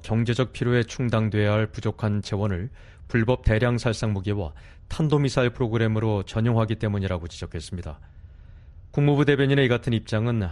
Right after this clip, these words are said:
최근 국제인권단체 휴먼라이츠 워치가 북한 민생에 미치는 대북 제재의 재검토를 권고한 데 대한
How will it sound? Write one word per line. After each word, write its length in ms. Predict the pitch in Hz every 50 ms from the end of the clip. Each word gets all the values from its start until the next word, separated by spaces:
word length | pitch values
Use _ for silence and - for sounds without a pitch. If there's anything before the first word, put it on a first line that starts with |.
| 78 85 -
최근 480 | - - 139 123 127 120 113 98 92 -
국제인권단체 1040 | - 120 110 - - 117 107 113 113 - 127 127 117 120 113 107 98 - 107 87 80
휴먼라이츠 640 | - - 135 123 123 117 113 107 104 - - 107
워치가 440 | 92 87 - - - 90 80 80 - - - - - - - - - -
북한 280 | 131 - - 131 123
민생에 400 | 117 120 127 117 113 131 131 131
미치는 400 | 123 117 110 - 131 117 101 87
대북 360 | - 107 107 107 110 123 -
제재의 380 | - - 120 110 120 117 123 123
재검토를 560 | - - 113 104 - 107 104 - 113 101 98
권고한 480 | - - - 110 107 104 107 104 101 95
데 80 | 98
대한 320 | 90 98 95 98 104 104